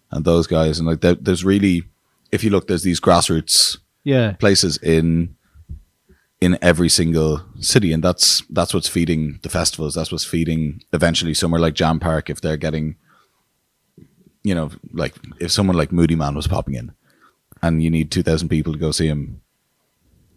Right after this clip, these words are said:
Speaker 1: that is that slightly more kinda niche
Speaker 2: Yeah.
Speaker 1: thing that y-, you're not gonna get unless you've spent some time going, "Actually, do you know what? I like this. I like this. This is different from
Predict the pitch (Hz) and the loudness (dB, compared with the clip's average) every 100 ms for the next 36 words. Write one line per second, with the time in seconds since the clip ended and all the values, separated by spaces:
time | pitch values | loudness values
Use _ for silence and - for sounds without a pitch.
0 | _ _ _ _ _ _ _ _ - 92 | _ _ _ _ _ _ _ _ -16 -16
1 | _ 82 90 - 87 78 87 82 - - | _ -2 -2 -2 -4 -2 -2 -2 -2 0
2 | 85 - 87 85 80 78 82 82 80 78 | -2 -2 -4 -4 -4 -4 -4 -2 -2 -2
3 | - - - _ _ _ _ - 104 95 | -2 -4 -6 _ _ _ _ -8 -6 -8
4 | 95 - 87 80 80 - 87 78 92 95 | -6 -2 0 0 -2 -4 -6 -2 0 2
5 | 98 90 82 90 85 80 78 80 78 - | 2 0 0 0 0 0 0 -2 -2 -4
6 | - _ _ _ _ - - 80 78 90 | -12 _ _ _ _ -4 -2 -2 -4 -4
7 | 82 82 80 80 - - - - 80 85 | -4 -4 -4 -4 -4 -4 -2 -2 -4 -4
8 | 90 95 - - 82 101 - - - - | -4 -4 -6 -4 -2 -2 -4 -12 -12 -14
9 | _ _ _ _ _ _ - 85 92 87 | _ _ _ _ _ _ 2 4 4 4
10 | 76 92 90 87 98 101 85 87 80 80 | 0 2 2 4 4 4 2 0 -2 -4